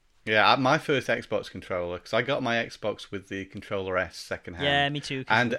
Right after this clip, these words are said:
Speaker 1: and a
Speaker 2: crystal one.
Speaker 1: copy of Ninja Gaiden, and those were happy times.
Speaker 2: Yeah.
Speaker 1: Uh, but yeah, I, I did get the Duke out of a sort of curiosity later on. Um,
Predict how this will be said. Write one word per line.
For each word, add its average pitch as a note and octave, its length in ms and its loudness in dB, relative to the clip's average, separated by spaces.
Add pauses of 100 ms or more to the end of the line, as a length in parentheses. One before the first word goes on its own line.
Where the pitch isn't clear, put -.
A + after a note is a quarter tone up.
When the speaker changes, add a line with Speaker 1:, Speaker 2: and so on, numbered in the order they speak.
Speaker 1:
and A2+ 80 0
a A2+ 40 0
Speaker 2:
crystal A#2 80 -4
one. A2+ 40 -8
Speaker 1:
copy A#2 260 0
of G#2 80 0
Ninja G#2 300 -4
Gaiden, F2 520 -6
and G2 100 -8
those G#2 220 -6
were F#2 160 -6
happy F#2 260 -10
times. F2+ 500 -10 (300)
Speaker 2:
Yeah. A2+ 300 -6
Speaker 1:
Uh, G2 340 2 (220)
but A2 100 0
yeah, A2 240 8
I, A#2 260 6 (140)
I A#2 100 0
did G#3+ 220 -6
get D3 300 -2
the A#2 300 -2
Duke A#2 420 -4
out G#2 100 0
of F#2 180 -6
a G2 140 -4
sort G2 260 -8
of F#2 180 -14
curiosity G2 840 -4
later F#2+ 400 -4
on. E2 260 -2 (640)
Um, F#2 500 0